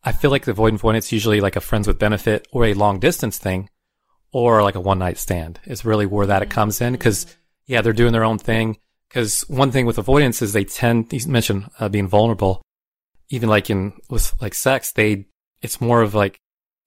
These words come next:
having that fun, but there's not a, intimacy kinda gets pushed back and it kinda creates that wall so you can escape, you know? And so as an anxious person,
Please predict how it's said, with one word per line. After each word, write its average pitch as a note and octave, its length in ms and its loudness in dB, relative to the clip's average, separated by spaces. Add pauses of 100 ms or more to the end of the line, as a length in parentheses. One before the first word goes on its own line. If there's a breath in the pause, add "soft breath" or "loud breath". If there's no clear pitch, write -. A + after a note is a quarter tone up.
having A#2 340 0
that G2+ 160 -6
fun, A2 300 0
but G#2+ 100 0
there's G2+ 180 -2
not G2+ 160 2
a, - 100 -6 (360)
intimacy C3 400 -2
kinda A2 220 0
gets G2 140 -6
pushed - 280 0
back G#2+ 320 -2 (260)
and A#2 80 -8
it G#2 60 -6
kinda G#2+ 180 0
creates - 240 -6
that G2+ 160 -2
wall G#2 260 2
so - 140 -2
you G#2 60 -2
can G2+ 160 -2 (100)
escape, - 500 -2
you G2 60 -10
know? G2 180 0
And G2 120 -2
so G2 240 2 (760)
as C3+ 160 0
an B2 100 0
anxious F#3 320 -6
person, B2 500 -2